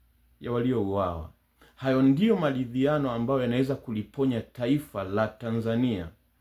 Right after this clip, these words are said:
Sasa, tafakari kwenye Biblia, kuna mtu ambaye alitapanya mali ya baba yake tu, lakini alipotaka kurudi kwa baba yake, alikuwa wazi,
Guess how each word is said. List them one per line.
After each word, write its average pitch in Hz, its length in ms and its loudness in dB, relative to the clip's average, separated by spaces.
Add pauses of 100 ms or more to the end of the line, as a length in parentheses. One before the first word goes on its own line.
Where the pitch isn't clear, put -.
(2000)
Sasa, 127 500 -6 (1600)
tafakari 185 600 0
kwenye 135 240 0
Biblia, 123 460 0
kuna 127 300 -2
mtu 156 260 -2
ambaye 117 340 0
alitapanya 123 1000 -4
mali 123 640 -4
ya 104 100 -6
baba 98 340 -2
yake 110 320 -4
tu, 87 360 -12 (680)
lakini 139 400 2
alipotaka 131 1000 -4
kurudi 135 600 -2
kwa 113 200 -8
baba 104 300 0
yake, 110 480 0 (720)
alikuwa 110 920 -2
wazi, 107 420 2